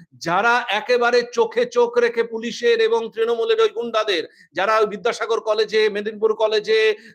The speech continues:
তারপরে হচ্ছে গিয়ে আপনারা দেখেছেন যে রাজ কলেজের ওখানে, ব-, বর্ধমানে যেভাবে ওই মেয়েটাকে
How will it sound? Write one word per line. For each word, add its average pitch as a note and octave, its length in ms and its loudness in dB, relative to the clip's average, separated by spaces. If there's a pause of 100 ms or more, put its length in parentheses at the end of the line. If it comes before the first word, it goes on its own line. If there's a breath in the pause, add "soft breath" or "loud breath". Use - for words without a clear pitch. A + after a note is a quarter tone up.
তারপরে F#3 360 0
হচ্ছে G#3 280 -2
গিয়ে G#3 220 2
আপনারা G#3 280 0
দেখেছেন G#3 500 -2 (320 loud breath)
যে G3 180 0
রাজ F#3+ 240 -2
কলেজের G#3+ 360 0 (280)
ওখানে, G3+ 560 -4 (340)
ব-, D#3+ 340 0 (200)
বর্ধমানে G3+ 580 -2 (300 soft breath)
যেভাবে G#3 400 2
ওই A3+ 160 4
মেয়েটাকে G#3+ 840 -2